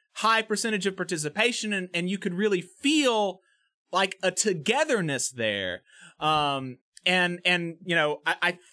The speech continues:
I think there was kind of a, uh, uh, a similar thing going on with union music during that time because they were, they were taken from, you know, a lot of these spirituals. And, and so the emphasis wasn't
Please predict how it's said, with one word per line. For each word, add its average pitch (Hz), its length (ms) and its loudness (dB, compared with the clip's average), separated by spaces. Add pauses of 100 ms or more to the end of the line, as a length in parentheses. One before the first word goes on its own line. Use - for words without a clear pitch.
(100)
I 160 140 2
think 269 560 -2
there 170 160 0
was 160 100 -2
kind 196 240 0
of 175 100 -2
a, 151 300 2
uh, 127 300 0 (100)
uh, 120 420 0
a 127 80 -6
similar 190 480 0
thing 170 340 -4
going 156 340 -2
on 139 420 0
with 123 260 -6
union 160 540 -4
music 113 400 -6
during 123 280 -4
that 117 180 -4 (100)
time 113 360 -4 (280)
because 185 380 -2
they 180 100 2
were, 151 320 -2
they 151 80 0
were 143 120 0
taken 202 380 -2
from, 123 500 -4
you 131 120 -8
know, 110 160 -2
a 110 40 -2
lot 123 200 0
of 123 60 -8
these 117 160 -4
spirituals. 127 560 -4
And, 135 180 -8
and 147 160 -6
so 170 160 0
the 165 180 -2
emphasis 233 400 -2
wasn't 208 380 -2